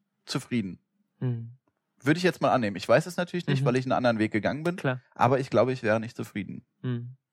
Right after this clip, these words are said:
Speaker 2: Ich find's super toll, dass du den Weg gegangen bist. Ich fand's mega klasse, dich kennengelernt zu haben, ähm, dass du dir die, überhaupt die Zeit genommen hast, aber auch dein, dein, mir deine Geschichte erzählt hast. Wir haben uns ja noch ein bisschen länger unterhalten,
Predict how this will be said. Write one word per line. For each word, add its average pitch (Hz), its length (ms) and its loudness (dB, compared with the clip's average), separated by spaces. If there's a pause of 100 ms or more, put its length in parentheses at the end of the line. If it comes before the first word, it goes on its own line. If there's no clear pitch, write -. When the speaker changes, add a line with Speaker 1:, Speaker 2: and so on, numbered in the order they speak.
(680)
Speaker 2:
Ich - 160 -2
find's - 520 -2 (320)
super 185 400 4
toll, 156 280 2
dass 170 160 0
du 160 80 -2
den 147 180 2
Weg 147 160 -2
gegangen 131 440 0
bist. - 320 -4 (420)
Ich - 120 -6
fand's 143 280 -2
mega 180 300 2
klasse, 156 600 0
dich - 200 -12
kennengelernt 175 580 -2
zu 180 200 -2
haben, 202 480 -2 (340)
ähm, 127 260 -2
dass 131 140 -4
du 151 100 -4
dir 143 100 -2
die, 131 100 -2
überhaupt 131 280 0
die 127 80 0
Zeit 127 240 -2
genommen 170 280 -2
hast, 170 160 -2 (260)
aber 143 260 4
auch 151 120 2
dein, 139 480 2
dein, 127 720 0
mir 143 120 2
deine 135 200 2
Geschichte 131 380 -4
erzählt 165 340 -2
hast. 180 240 -2
Wir 127 240 -4
haben 143 120 0
uns 139 120 -4
ja 143 80 2
noch 139 140 -2
ein 139 80 -2
bisschen 143 240 -2
länger 175 260 0
unterhalten, 175 580 -2